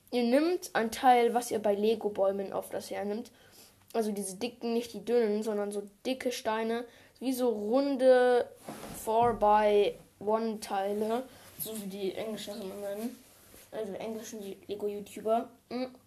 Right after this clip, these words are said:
In rund, was auch für le-, dicke Lego-Bäume hergenommen wird.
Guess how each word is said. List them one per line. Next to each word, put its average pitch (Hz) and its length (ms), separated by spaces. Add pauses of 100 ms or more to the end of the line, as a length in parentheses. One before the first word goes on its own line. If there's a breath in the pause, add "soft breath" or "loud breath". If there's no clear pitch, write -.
(640)
In 233 220
rund, 262 380
was 240 160
auch - 120
für 233 160
le-, 226 200
dicke 269 260
Lego-Bäume 214 520
hergenommen 196 600
wird. 233 320